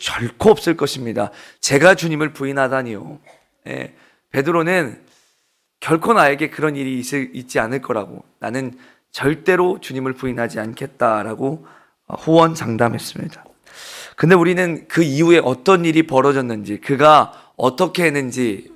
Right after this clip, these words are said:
모두 다 알고 있습니다. 베드로는 세 번이나 "나는 그를 모른다,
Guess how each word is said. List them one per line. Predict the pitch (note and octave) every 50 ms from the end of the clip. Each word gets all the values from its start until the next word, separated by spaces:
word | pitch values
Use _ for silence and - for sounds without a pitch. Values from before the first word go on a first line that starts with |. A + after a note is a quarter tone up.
| _ _
모두 | - B2+ C3+ B2+ C#3+ C3+
다 | C#3+ C#3 A#2+ G#2+
알고 | A2+ B2+ C#3 B2 C3+ B2
있습니다. | A#2+ - - - A2+ A2 G#2+ F#2 A2 A2 - _ _ _ _ _ - - - - - _
베드로는 | - - C3+ C#3 D3+ D3+ D#3+ D3+ D#3 D#3
세 | - - G3 G3+
번이나 | F#3 G3+ G3 F3+ E3 C#3+ C#3+ D#3+ F#3 A#3 - - _ _ _ _ _ _ _ _ _ _ -
"나는 | B2 A#2+ C3 D3+ F3 F#3 F#3
그를 | D#3+ F3+ E3 E3+
모른다, | D#3 C#3 C3+ C3 C3 A#2 G#2+ A2 G#2 G#2+ C3